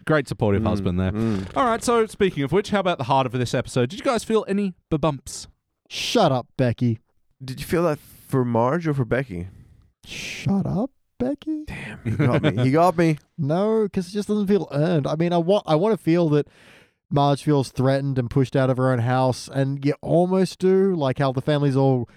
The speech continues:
Speaker 3: gushing over everything Becky does at
Speaker 2: Mm.
Speaker 3: dinner.
Speaker 1: Yeah.
Speaker 3: But the fact, I guess that wasn't brought around at all or anything. It wasn't
Speaker 1: Mm.
Speaker 3: like, uh, "Honey, your food's always better." It's just, this was different. I don't, I don't know. It's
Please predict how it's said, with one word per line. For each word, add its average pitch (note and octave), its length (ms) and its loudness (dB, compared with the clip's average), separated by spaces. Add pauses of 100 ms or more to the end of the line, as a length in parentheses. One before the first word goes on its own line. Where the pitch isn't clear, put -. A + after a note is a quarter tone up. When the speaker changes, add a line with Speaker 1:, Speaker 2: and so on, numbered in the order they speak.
(140)
Speaker 3:
gushing C#3+ 340 0
over C3+ 180 2
everything C#3+ 320 2
Becky C3+ 320 0
does B2+ 220 2
at A#2+ 80 0
Speaker 2:
Mm. G#2 80 -8
Speaker 3:
dinner. C#3 360 2
Speaker 1:
Yeah. C#3 280 0 (460)
Speaker 3:
But D#3 140 4
the E3 80 -4
fact, G3+ 220 0
I E3 60 0
guess E3 180 2
that E3 140 0
wasn't D#3 240 2
brought C#3 200 2
around F3 1040 0
at D#3+ 140 0
all F3 560 0 (180)
or D3+ 200 -2
anything. D#3+ 400 -2
It C#3+ 80 0
wasn't D3 260 2
Speaker 1:
Mm. D3+ 40 -4
Speaker 3:
like, C#3 260 0
uh, C3 220 2 (640)
"Honey, C#3 280 2
your B2+ 220 4
food's B2+ 280 2
always G#3 300 4
better." C3+ 320 2
It's D3+ 140 2
just, E3+ 180 0
this G3 160 -2
was D4+ 120 0
different. C#3+ 460 -2
I G3 160 0
don't, D3+ 160 0
I D3+ 160 -2
don't B2 160 -4
know. G#2+ 220 -6
It's - 260 -8